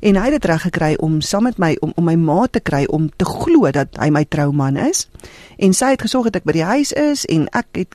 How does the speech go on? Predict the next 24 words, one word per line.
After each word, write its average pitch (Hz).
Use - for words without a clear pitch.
mag 196
nie 269
eens 240
gaan 208
fliek -
het 196
saam 165
met 160
iemand 160
nie. -
Ek -
mag 220
nie 254
gaan 226
uit -
eet 165
het -
nie. 170
Ek 208
mag 214
nêrens 190
gegaan 175
het 160
nie. 135